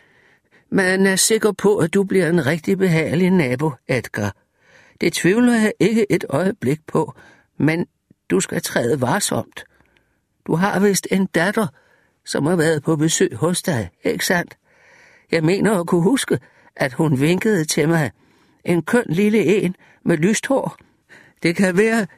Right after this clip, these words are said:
jeg forveksler hende med min søster Hannah. Det har jeg for vane, ved jeg. Men i dette tilfælde tror jeg, jeg har ret. Hvis du har tænkt dig at blive boende,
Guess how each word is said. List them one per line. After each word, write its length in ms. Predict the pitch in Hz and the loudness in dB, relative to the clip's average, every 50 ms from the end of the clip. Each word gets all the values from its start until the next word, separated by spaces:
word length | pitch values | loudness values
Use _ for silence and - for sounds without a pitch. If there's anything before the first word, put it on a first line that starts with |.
| _ _ | _ _
jeg 140 | 147 151 156 | 0 0 2
forveksler 520 | - 185 175 151 147 170 175 - - 208 | 2 2 2 2 2 0 0 0 0 2
hende 280 | 180 180 170 143 131 143 | 2 4 4 2 2 2
med 160 | 156 135 139 | 2 2 2
min 160 | 156 151 156 | 2 2 0
søster 380 | 156 - 156 160 160 - - 160 | 0 0 -2 -2 -2 -2 -4 -4
Hannah. 540 | 151 139 - 175 131 139 156 165 143 113 - - _ - - - _ _ - - - - - - - _ - | -4 -2 -2 -2 0 0 0 0 0 -2 -4 -8 _ -20 -20 -20 _ _ -20 -20 -20 -20 -20 -20 -20 _ -4
Det 120 | 196 180 | -2 0
har 100 | 170 175 | 0 0
jeg 220 | 156 135 135 143 135 | 0 0 -2 -2 -2
for 140 | - 147 147 | -2 -2 0
vane, 360 | 139 143 143 127 135 135 104 - - _ | 0 0 0 0 0 -2 -2 -4 -8 _
ved 160 | - 120 117 | -2 -2 -2
jeg. 180 | 92 98 110 104 - - - _ - - - - _ _ - - _ _ - - _ | 0 -2 -2 -4 -4 -10 -20 _ -20 -20 -20 -20 _ _ -20 -20 _ _ -20 -6 _
Men 220 | 165 151 165 165 | -2 0 2 0
i 80 | 175 180 | 0 0
dette 260 | 175 220 247 247 254 | 2 2 2 2 0
tilfælde 560 | - - 240 247 226 - 214 202 139 151 190 | 2 2 2 2 2 0 0 0 0 0 -2
tror 240 | 180 - 180 165 - | -2 -2 -2 -2 0
jeg, 160 | 139 196 190 | 0 0 0
jeg 140 | 170 156 147 | 0 0 0
har 140 | 151 143 113 | 0 0 0
ret. 280 | 104 123 139 - - - _ - _ _ _ _ _ _ - - - - - | -2 -2 -2 -4 -8 -16 _ -20 _ _ _ _ _ _ -20 -20 -20 -20 -16
Hvis 400 | - 180 175 233 254 - - - - _ - | -4 -2 0 0 0 -2 -4 -6 -10 _ 0
du 120 | 247 233 | 0 0
har 200 | 202 190 220 220 | 0 0 -2 -2
tænkt 440 | - - - - 220 - - - - | -2 -2 -2 -2 -2 -2 -2 -4 -2
dig 180 | 220 202 175 - - | 0 0 -2 -2 -4
at 140 | - 196 - | -6 -6 -4
blive 180 | - 131 160 156 | -2 -2 -2 -2
boende, 520 | 156 - 165 156 147 151 185 180 170 139 | -2 -2 -2 0 0 0 0 0 -2 -4